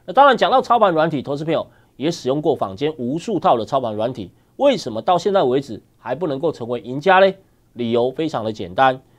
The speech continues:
因为坊间一般的操盘软体，它根本就是不能够实战的操盘软体哦，而且哦，它也是不负责任的操盘软体。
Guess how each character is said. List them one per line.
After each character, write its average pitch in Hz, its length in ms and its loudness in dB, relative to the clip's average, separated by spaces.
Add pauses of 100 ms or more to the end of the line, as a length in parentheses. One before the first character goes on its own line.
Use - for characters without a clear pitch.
(100)
因 175 140 -2
为 165 60 2
坊 143 220 4
间 226 200 4
一 254 80 0
般 220 120 6
的 196 60 4
操 175 180 0
盘 156 140 4
软 135 180 0
体， 120 220 -10 (260)
它 165 160 0
根 185 220 -2
本 120 100 -4
就 127 140 -10
是 147 100 -10
不 175 200 0
能 107 180 -6
够 127 160 0
实 95 240 -14
战 160 220 0
的 107 100 -6
操 127 160 -2
盘 117 140 -4
软 104 180 -4
体 104 160 -12 (280)
哦， 160 260 4 (480)
而 165 160 0
且 - 260 -10 (300)
哦， 104 260 -12
它 160 160 -4
也 131 80 -2
是 - 100 -10
不 135 160 -10
负 147 200 -6
责 113 160 -4
任 131 120 0
的 107 80 -6
操 131 200 -2
盘 113 120 -2
软 101 220 -6
体。 87 160 -12